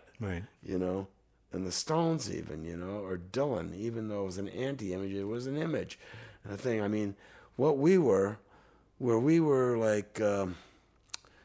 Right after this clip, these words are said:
Speaker 2: you seen West Side Story?
Speaker 1: Mm-hmm.
Speaker 2: You know, the Puerto Rican gang?
Speaker 1: Yeah, yeah.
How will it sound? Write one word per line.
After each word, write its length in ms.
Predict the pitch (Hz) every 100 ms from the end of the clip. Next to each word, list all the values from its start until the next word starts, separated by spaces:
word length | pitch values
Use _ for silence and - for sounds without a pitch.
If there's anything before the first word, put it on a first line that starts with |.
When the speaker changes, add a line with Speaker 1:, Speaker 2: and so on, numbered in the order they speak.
| - _ _ _ _ _ _ _ -
Speaker 2:
you 100 | 95
seen 260 | - 147
West 180 | 139 139
Side 240 | - 135 123
Story? 540 | - 139 135 151 165
Speaker 1:
Mm-hmm. 240 | - 87 113 - _ _ _ _ _ _ _ _ -
Speaker 2:
You 100 | 95
know, 140 | 120
the 100 | 123
Puerto 340 | 104 - 131 123
Rican 420 | 123 127 147 139
gang? 280 | 131 127 113
Speaker 1:
Yeah, 80 |
yeah. 260 | 104 95 98